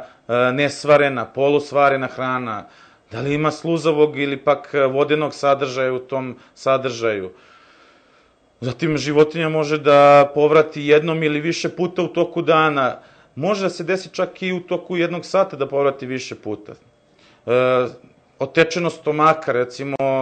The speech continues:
jedan od bitnih simptoma, isto tako. Znači, da li je taj stomak izuzetno napet ili pak otečen i uvećan, ali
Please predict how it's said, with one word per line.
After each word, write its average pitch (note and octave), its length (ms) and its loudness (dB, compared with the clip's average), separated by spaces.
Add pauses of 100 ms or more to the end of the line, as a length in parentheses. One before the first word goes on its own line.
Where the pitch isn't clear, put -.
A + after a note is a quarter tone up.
(500)
jedan C3 300 -4
od C3 80 -6
bitnih C3+ 420 -8
simptoma, C3+ 680 -4
isto B2+ 260 -8
tako. B2+ 400 0
Znači, B2 240 -14
da C3+ 140 2
li C#3 80 2
je C#3 100 -4
taj C#3 140 2
stomak C3+ 500 -8
izuzetno D3+ 520 0
napet D3+ 480 -2 (380)
ili D3 280 0
pak - 420 2 (200)
otečen D#3+ 680 0 (240)
i D#3+ 120 -2
uvećan, E3 420 -4
ali D#3 440 -2